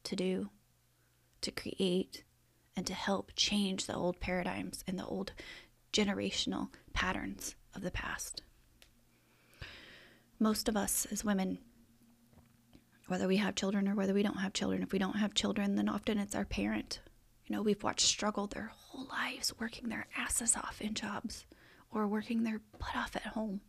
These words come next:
taking care of kids and,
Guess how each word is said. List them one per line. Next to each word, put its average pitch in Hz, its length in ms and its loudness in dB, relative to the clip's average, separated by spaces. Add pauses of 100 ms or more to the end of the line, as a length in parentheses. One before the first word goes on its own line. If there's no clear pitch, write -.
(1040)
taking 214 240 0
care 208 200 2
of 196 120 -2
kids 214 400 -2
and, 202 140 0